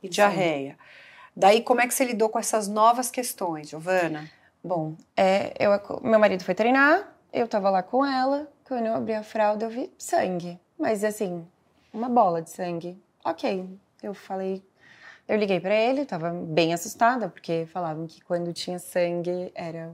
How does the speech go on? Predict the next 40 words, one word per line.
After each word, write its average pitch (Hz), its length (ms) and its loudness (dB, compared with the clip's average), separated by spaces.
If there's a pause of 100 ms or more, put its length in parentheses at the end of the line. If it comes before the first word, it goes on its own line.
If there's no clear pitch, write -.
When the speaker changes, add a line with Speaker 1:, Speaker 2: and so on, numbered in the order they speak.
(120)
Speaker 2:
alguma 170 180 -12
coisa, 165 220 -12
podia 165 240 -10
ser 165 120 -14
alguma 170 220 -12
coisa 180 220 -10
grave. 196 480 -8 (420)
Eu 247 140 -2
fui 202 120 -8
com 185 140 -4
ela 180 140 -4
pro 185 100 -16
hospital. - 420 -10 (960)
Aí 180 400 0
o 175 40 -8
próximo 214 680 6
foi 208 400 -6
como 208 240 -10
se 202 80 -14
fosse 208 200 -8
uma 220 80 -2
menstruação, 214 640 -8
assim, 190 220 -14
era 208 100 -10
muito 196 340 -6
sangue. - 520 -16
É, 202 200 -14
e 208 60 -4
o - 20 -8
pediatra 208 380 2
da 202 60 -2
minha 196 100 -4
filha 196 160 -6
tava 196 160 -4
viajando. 165 720 -6
Ele 208 180 -6
falou, 226 300 -2
"Vamos 285 180 0
fazer 208 240 -4
um 190 260 -4